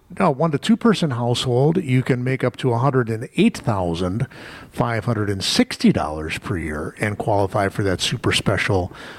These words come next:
five point eight seven five money.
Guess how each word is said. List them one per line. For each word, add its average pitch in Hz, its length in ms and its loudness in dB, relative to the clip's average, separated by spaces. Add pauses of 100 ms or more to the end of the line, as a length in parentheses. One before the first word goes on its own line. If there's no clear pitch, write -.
five 113 460 0
point 117 320 -2
eight 110 240 -2
seven 92 380 -2
five 95 680 -2
money. 135 380 2